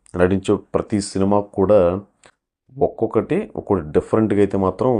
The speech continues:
చాలా బాగా ఎంచుకుంటున్నారు ఆయన స్టోరీ విధానంలో. కానీ ఇప్పుడు maybe ఈ రాజాసాబ్ సినిమా రిలీజ్ అయిన తరువాత ప్రభాస్ గారిలో ఇంకొక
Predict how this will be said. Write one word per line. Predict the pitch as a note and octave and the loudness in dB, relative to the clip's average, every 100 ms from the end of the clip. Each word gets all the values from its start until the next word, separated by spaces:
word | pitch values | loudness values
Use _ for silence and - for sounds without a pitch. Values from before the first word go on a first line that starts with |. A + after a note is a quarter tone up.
| F#2 E2 A#2+ _ _ _ _ _ _ _ - G#2+ | -2 -4 -8 _ _ _ _ _ _ _ -4 2
చాలా | F#2 G2 F#2 | 4 4 4
బాగా | F#2 F2+ | 2 -2
ఎంచుకుంటున్నారు | E2 E2+ E2+ E2+ | -6 -6 -4 -2
ఆయన | E2+ G#2 | -2 -4
స్టోరీ | - - F2 F2 | -6 -2 0 0
విధానంలో. | F2 F2 F2 F2 E2 | 0 0 0 -2 -2
కానీ | F#2 F3 - - - - _ _ _ _ _ _ _ _ - - | -4 -6 -10 -20 -20 -20 _ _ _ _ _ _ _ _ -14 -6
ఇప్పుడు | G#2 G#2 G#2 - F#2 | 2 4 2 0 0
maybe | F#2+ G#2 A2+ G2+ | 2 4 2 2
ఈ | F#2 | 4
రాజాసాబ్ | F#2 F#2+ A2+ A2+ G#2 - | 4 6 4 2 0 -2
సినిమా | G#2 G2+ F#2 | 0 2 2
రిలీజ్ | F#2 G2 G2 | 0 0 0
అయిన | F#2 - F2+ | -2 0 0
తరువాత | F#2 F#2+ F2+ F#2+ D3 G#3 _ _ - | 2 2 2 0 -2 -6 _ _ -6
ప్రభాస్ | F2 F2+ G2+ - | 0 2 2 2
గారిలో | F#2+ G#2 G2 | 0 2 -2
ఇంకొక | F2+ F#2 G2 | -4 -6 -8